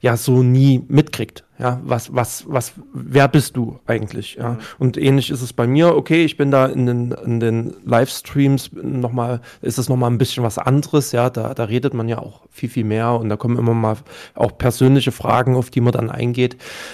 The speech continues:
Speaker 1: Ähm, ja, aber im Großen und Ganzen ist es genau das, äh, dass, dass, äh, die Leute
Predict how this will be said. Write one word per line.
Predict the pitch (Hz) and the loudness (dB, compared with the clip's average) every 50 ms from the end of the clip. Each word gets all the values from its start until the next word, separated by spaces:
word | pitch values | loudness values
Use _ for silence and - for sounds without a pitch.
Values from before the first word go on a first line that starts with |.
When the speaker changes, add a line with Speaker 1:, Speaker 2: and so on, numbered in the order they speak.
| - _ - | -20 _ -2
Speaker 1:
Ähm, | 131 123 120 120 117 117 117 117 117 113 - - - - - | 0 2 2 2 2 2 0 0 0 -2 -4 -10 -18 -4 0
ja, | - 147 143 | 2 2 2
aber | - - - 139 139 | 2 2 2 4 4
im | 135 131 | 4 4
Großen | - 151 151 151 156 | 4 4 4 4 4
und | 143 131 | 2 2
Ganzen | 131 131 135 135 151 147 | 2 0 2 2 0 0
ist | 143 135 | 0 -2
es | 139 127 - | -4 -6 -4
genau | 143 123 123 117 113 | -2 0 0 0 0
das, | - 117 131 160 - - - - - - - _ _ | 0 -2 -2 -4 -6 -12 -16 -20 -20 -20 -20 _ _
äh, | 139 135 127 123 127 127 - 135 - - - - - _ | 0 2 2 4 2 2 0 -4 -6 -10 -14 -16 -14 _
dass, | - - 123 117 - - - - - | -4 -4 -4 -4 -8 -12 -16 -8 -6
dass, | 131 127 120 - - - | -6 -6 -6 -8 -12 -12
äh, | - - 123 117 113 113 117 117 110 107 - - - _ - | -8 -4 -2 -2 0 0 -2 -4 -6 -8 -10 -16 -20 _ -6
die | 127 117 | -4 -2
Leute | 110 113 113 113 117 113 113 - - 117 113 113 117 110 110 107 | 0 2 2 2 0 0 -2 -4 -2 0 0 0 0 -2 -4 -6